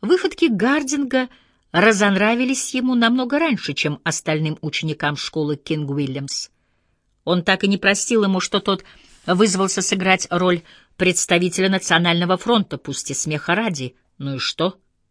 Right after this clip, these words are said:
«А то», — сказал Филипп. «Может, это и был тот самый отвлекающий маневр? Может, Калпеппер тут ни при чем? То есть Шон опоил меня?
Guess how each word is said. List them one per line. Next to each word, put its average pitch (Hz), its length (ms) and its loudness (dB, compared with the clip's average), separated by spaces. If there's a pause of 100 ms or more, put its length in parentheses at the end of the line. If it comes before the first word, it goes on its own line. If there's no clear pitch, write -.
(680)
«А 180 140 4
то», — 240 340 0 (360)
сказал 139 480 -2
Филипп. 123 380 -12 (920)
«Может, 190 340 4
это 208 240 2
и 190 200 2
был 180 260 4
тот - 400 0
самый 175 480 2
отвлекающий 175 840 -2
маневр? 190 440 -2 (880)
Может, 202 380 4
Калпеппер - 920 2
тут - 300 -10
ни 147 80 -6
при 135 200 -6
чем? 247 300 0 (1040)
То 202 160 2
есть - 400 -2 (760)
Шон - 640 2
опоил 151 420 -2
меня? 127 380 -6